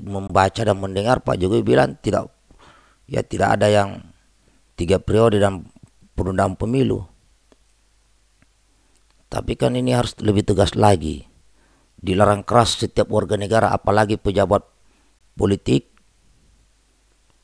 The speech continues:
ya, mau memaksakan, mau merubah amanah konstitusi kita. Ini sangat rawan, karena kalau rakyat ini sudah semakin marah, saya punya keyakinan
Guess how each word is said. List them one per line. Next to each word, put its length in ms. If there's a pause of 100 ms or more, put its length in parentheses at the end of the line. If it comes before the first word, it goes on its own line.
(180)
ya, 320 (400)
mau 160
memaksakan, 800 (1400)
mau 160
merubah 400
amanah 240
konstitusi 480
kita. 600 (1000)
Ini 160
sangat 240
rawan, 320
karena 240
kalau 240
rakyat 480
ini 240
sudah 240
semakin 640 (560)
marah, 640 (1600)
saya 240
punya 240
keyakinan 720